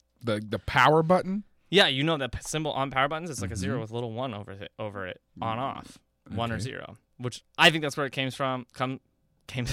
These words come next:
Speaker 2: <laughs> came from. I'm
Speaker 1: Came
Speaker 2: sticking with that.
Speaker 1: from.
Speaker 2: I think that's where it came from.
Speaker 1: <laughs>
Speaker 2: I think, and I'm sticking to it. I'm gonna start telling everybody that that's the truth.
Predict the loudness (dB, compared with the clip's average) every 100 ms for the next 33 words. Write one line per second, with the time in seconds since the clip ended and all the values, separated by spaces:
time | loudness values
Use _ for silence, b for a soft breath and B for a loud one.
0 | -4 -10 -6 -4 -4 -6 -6 -8 -6 2
1 | 2 2 0 0 2 2 -2 -2 6 8
2 | 8 2 0 2 2 2 2 2 2 0
3 | -2 2 4 10 10 10 6 6 4 -4
4 | -20 b b b b _ _ _ _ 4
5 | 4 4 -4 -6 -8 -8 -4 0 2 2
6 | 2 0 0 0 0 -2 -4 -4 -6 -8
7 | -10 -14 -16